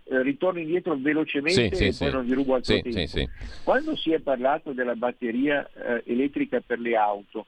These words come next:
Speaker 1: abbiamo fatto una serie di audizioni, eh, nella Commissione Politica dell'Unione Europea della Camera, di cui sono componente, con i produttori di autoveicoli.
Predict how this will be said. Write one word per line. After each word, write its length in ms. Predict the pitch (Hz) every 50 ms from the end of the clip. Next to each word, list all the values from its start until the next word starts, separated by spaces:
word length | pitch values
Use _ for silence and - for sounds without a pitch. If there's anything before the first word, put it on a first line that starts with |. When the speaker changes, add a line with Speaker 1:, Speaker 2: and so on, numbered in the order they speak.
| _ _ _ - - - - - - - - -
Speaker 1:
abbiamo 420 | - 135 143 180 190 175 180 180
fatto 340 | - - 127 117 - - 120
una 140 | 120 127 123
serie 280 | - 160 156 143 127
di 120 | 113 117 123
audizioni, 1000 | 120 117 117 117 117 - - 127 123 117 107 104 101 101 98 101 101 - - - - -
eh, 320 | 107 107 107 110 110 110
nella 340 | 107 107 110 113 113 113 110
Commissione 640 | - 120 117 113 117 113 - - 143 139 131 131
Politica 500 | - - 117 117 123 123 - - - 120
dell'Unione 320 | 110 110 110 110 113 120 120
Europea 360 | 120 117 107 - - 127 123
della 180 | 120 113 113
Camera, 400 | - - 123 123 123 120 113 110 - -
di 160 | _ _ _ _ _
cui 140 | - 120 113
sono 200 | - - 113 110
componente, 680 | - 117 113 - - 120 117 113 107 101 104 - 160 175 - - - - - - - - _
con 360 | - 170 185 185 180 196 190 -
i 80 | 165 160
produttori 640 | - 160 156 160 170 170 - - 135 127 127 131 131
di 220 | 123 117 120 123 123 -
autoveicoli. 840 | 120 120 117 - 123 110 107 107 98 98 92 - - 101 107 110